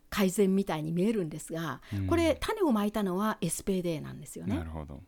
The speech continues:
Speaker 1: だから、メルケルさんの政権は、まあ、えーと、えーと、棚からぼたもち <laughs> っていう感じだったわけなんですよ。
Speaker 2: はい。
Speaker 1: じゃあね、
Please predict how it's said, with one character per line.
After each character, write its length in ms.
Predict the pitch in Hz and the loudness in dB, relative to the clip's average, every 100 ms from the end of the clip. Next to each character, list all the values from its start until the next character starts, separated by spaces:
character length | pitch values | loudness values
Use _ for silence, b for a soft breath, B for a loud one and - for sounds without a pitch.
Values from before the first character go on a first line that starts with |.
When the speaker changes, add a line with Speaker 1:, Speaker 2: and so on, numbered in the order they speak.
| _ _ _ _ 233 | _ _ _ _ -2
Speaker 1:
だ 100 | 254 | 0
か 100 | 240 | 2
ら、 120 | 208 | 4
メ 140 | 226 | 4
ル 80 | 311 | 4
ケ 160 | - 269 | 4 4
ル 380 | 247 226 214 | 6 6 4
さ 200 | 202 196 | 2 0
ん 180 | 180 175 - - | 2 0 -4 -4
の 100 | 214 | 2
政 280 | 220 202 180 | 2 2 0
権 200 | 185 180 | 0 0
は、 120 | 233 | 2
ま 100 | 233 | 4
あ、 80 | 165 B B B B | 2 B B B B
え 140 | 175 | -4
ー 20 | 170 | -2
と、 540 | 165 156 147 147 - b b b - | -2 -2 -2 -6 -8 b b b -16
え 140 | - 170 | -6 -4
ー 40 | |
と、 200 | - 151 | -4 -4
棚 220 | - 226 | 2 4
か 80 | 240 | 6
ら 80 | 220 | 6
ぼ 100 | 185 | 4
た 100 | 202 | 4
も 120 | 180 | 2
ち 160 | - 220 | 0 0
<laughs> 400 | - - - 107 | 0 -2 -4 0
っ 80 | 98 | 6
て 80 | |
い 60 | 226 | 8
う 80 | 202 | 8
感 140 | - | 4
じ 100 | 165 | 4
だ 80 | 170 | 2
っ 40 | |
た 80 | - | 0
わ 60 | 123 | -4
け 80 | 139 | -4
な 80 | |
ん 60 | 131 | -8
で 60 | 123 | -6
す 80 | |
よ。 80 | 143 | -6
Speaker 2:
は 60 | 165 - - - - - - - - B B B B | -6 -12 -20 -20 -20 -20 -20 -20 -18 B B B B
い。 40 | 208 | 2
Speaker 1:
じ 100 | 330 | 4
ゃ 40 | 359 | 4
あ 20 | |
ね、 280 | 170 370 | 2 -2